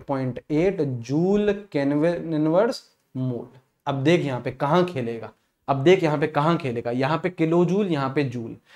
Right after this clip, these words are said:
यहाँ पे किलो जूल, यहाँ पे जूल, गड़बड़ है। तो इस किलो जूल को क्या कर,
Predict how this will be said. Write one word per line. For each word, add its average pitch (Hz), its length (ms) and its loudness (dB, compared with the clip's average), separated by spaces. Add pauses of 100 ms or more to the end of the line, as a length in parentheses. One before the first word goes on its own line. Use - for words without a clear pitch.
(180)
यहाँ 147 160 2
पे 170 100 0
किलो 165 380 4
जूल, 190 240 2
यहाँ 135 160 0
पे 135 120 -2
जूल, 120 280 -4
गड़बड़ 147 420 2
है। 127 420 -2 (220)
तो 156 140 -2
इस 160 160 -4 (120)
किलो 156 280 4
जूल 165 280 2
को 165 140 0
क्या 160 180 2
कर, 208 260 4